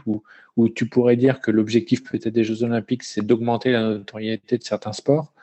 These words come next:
ou, ou au moins d'avoir, on va appeler ça une façon de les diffuser de temps en temps. Et tu peux peut-être te dire éventuellement que, que ça soit la partie cycliste, le foot, le golf ou le tennis, peut-être qu'ils ont déjà une notoriété suffisante pour,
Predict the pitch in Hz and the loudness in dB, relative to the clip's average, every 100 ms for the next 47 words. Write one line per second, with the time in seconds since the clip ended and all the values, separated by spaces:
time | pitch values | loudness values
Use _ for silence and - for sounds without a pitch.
0 | - - - - 190 139 131 139 143 123 | -20 -4 2 4 6 6 6 4 4 2
1 | 107 113 117 120 110 104 101 104 117 113 | 2 2 4 4 4 2 0 -2 -2 -2
2 | - 123 - 131 117 110 104 - 113 113 | 0 -2 0 0 0 0 -4 0 2 2
3 | 110 110 104 107 143 147 _ - - - | 0 -2 -2 -4 -4 -8 _ -20 -20 -20
4 | _ 104 101 110 101 110 104 110 - 107 | _ 0 2 -2 0 0 2 2 4 4
5 | 120 113 107 104 107 113 131 127 101 110 | 4 4 2 0 0 2 2 2 -2 -2
6 | - 110 - 110 107 - 117 104 117 - | -2 -2 2 2 2 0 -4 -4 -6 -2
7 | 123 123 - 104 104 110 - 120 - 107 | 0 0 0 0 2 2 2 2 2 2
8 | 120 120 - 101 110 113 139 - - - | 4 2 0 -4 0 2 0 0 -10 -18
9 | - - - - 117 117 110 110 110 113 | -20 -20 -8 0 0 0 0 2 4 4
10 | 123 127 113 110 101 107 107 107 110 - | 4 4 2 0 -2 -2 -2 -2 -4 -4
11 | 107 - 107 131 127 104 | -4 -2 0 0 0 -2